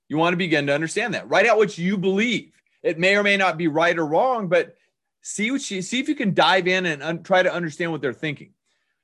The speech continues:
Number four, what are they feeling? All right.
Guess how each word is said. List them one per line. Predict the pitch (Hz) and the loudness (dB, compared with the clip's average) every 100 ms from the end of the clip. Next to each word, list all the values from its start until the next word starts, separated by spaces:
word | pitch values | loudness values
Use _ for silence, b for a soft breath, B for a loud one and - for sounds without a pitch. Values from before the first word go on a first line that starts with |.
| - | -4
Number | 160 180 | 0 2
four, | 175 214 277 294 - _ _ _ | 4 6 8 6 0 _ _ _
what | 202 | 0
are | 320 | 2
they | 330 320 | 2 0
feeling? | - 233 262 208 - _ _ _ _ _ _ _ _ _ | -2 -2 -2 -2 -8 _ _ _ _ _ _ _ _ _
All | 147 | -4
right. | 208 | -4